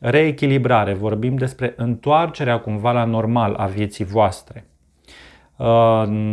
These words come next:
niște cărți foarte, foarte bune, pentru că ai dat dovadă de răbdare, așa mi-arată cărțile de tarot,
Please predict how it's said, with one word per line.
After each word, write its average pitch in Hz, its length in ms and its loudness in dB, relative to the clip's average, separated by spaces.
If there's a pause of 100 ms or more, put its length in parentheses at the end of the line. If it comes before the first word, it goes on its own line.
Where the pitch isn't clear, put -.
(120)
niște 135 340 -2
cărți 175 300 -2
foarte, 170 400 0
foarte 147 440 2
bune, 123 400 0
pentru 123 280 -2
că 131 80 -2
ai 120 100 2
dat 135 180 0
dovadă 139 400 -2
de 123 160 0
răbdare, 110 880 0
așa 117 300 -4
mi-arată 104 400 -2
cărțile 101 480 -4
de 98 100 -4
tarot, 101 480 -4